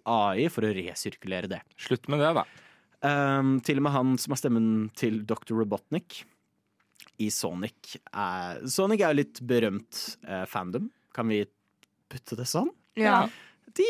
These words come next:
Speaker 1: gjør mye wack. Eh, jeg vet ikke om dere kjenner til, eh, Take That Obama,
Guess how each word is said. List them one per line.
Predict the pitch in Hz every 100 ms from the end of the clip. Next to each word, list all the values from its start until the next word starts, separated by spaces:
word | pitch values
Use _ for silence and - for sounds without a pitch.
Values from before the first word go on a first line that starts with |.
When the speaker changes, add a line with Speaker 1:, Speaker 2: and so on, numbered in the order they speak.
| 403
Speaker 1:
gjør | 214
mye | 175 127
wack. | 95 - 135
Eh, | 139 147 135
jeg | 180
vet | 180
ikke |
om | 185
dere | 185
kjenner | - - 185 147
til, | - 131 123 131 -
eh, | 120 120 117 113 -
Take | 131 113
That | 117 - -
Obama, | 113 104 90 117